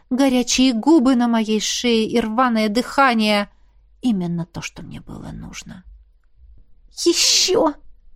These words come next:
просила я, впиваясь ногтями в его плечи. «Ещё, Родерик!» Он перенёс меня на стол, смахнул все конспекты и учебники на пол.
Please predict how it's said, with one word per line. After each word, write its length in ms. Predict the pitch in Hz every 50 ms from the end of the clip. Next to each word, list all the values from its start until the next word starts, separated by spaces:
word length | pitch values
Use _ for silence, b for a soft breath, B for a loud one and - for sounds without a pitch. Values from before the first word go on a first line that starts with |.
| - - - _ _ _ -
просила 540 | - 220 226 214 - - - 247 247 226 226
я, 260 | 233 220 220 240 226
впиваясь 680 | 220 - - - 240 233 214 226 226 214 214 220 - -
ногтями 500 | 233 240 240 240 - - - 226 226 240
в 60 | 226
его 240 | 226 233 247 254 262
плечи. 480 | 254 - 269 277 247 226 - - - 226
«Ещё, 760 | - 294 - 381 349 - - - - - - - 427 - 403
Родерик!» 680 | 415 453 415 381 381 370 440 427 370 349 302 - - B B B B B B B B B B B B - - - - - - _ - _ _ _ - - - - _ - - - - 349
Он 120 | 349 311
перенёс 420 | 277 269 247 247 233 226 220 214 -
меня 220 | 233 233 233 220
на 100 | 220 226
стол, 540 | 226 - - - - 285 269 269 262 233 -
смахнул 640 | - - - 302 311 311 285 - - 302 311 302 269
все 220 | 247 - - - 277
конспекты 720 | - - 254 247 240 - - - 269 - - - - 233
и 40 | 240
учебники 540 | 240 233 - - 254 220 240 240 233 -
на 320 | 254 247 254 269 294 277 247
пол. 400 | - - 214 202 208 220 208